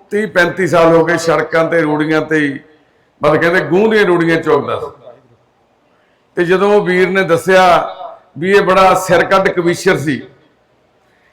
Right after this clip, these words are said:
ਇਹਦੇ ਫਾਦਰ ਸਾਹਿਬ ਸੀ ਜਿਹੜੇ ਕੇਰ ਸਿੰਘ ਮਝੈਲ, ਉਹਦੇ ਦੋ ਪੁੱਤ,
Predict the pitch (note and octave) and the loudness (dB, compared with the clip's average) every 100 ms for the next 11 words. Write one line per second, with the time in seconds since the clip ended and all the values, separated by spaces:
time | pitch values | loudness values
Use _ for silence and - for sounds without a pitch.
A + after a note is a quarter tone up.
0 | _ E3+ G3 G3+ E3 E3 F3+ F3 F#3 F#3+ | _ 0 2 2 2 2 0 0 2 2
1 | F#3+ F3+ F#3 G3 G3 F#3 G#3 G#3 F#3 F#3 | 0 0 2 2 0 2 4 4 2 -2
2 | G3 F#3+ F#3 F#3+ - F3 F3 F#3 D#3 D#3+ | 2 2 2 0 -2 -4 2 4 4 4
3 | D#3 - - - - _ _ _ F3+ F#3 | 2 0 -6 -12 -20 _ _ _ -2 2
4 | F3 D#3 F3 F#3 F3+ E3+ - | 2 2 2 2 2 0 2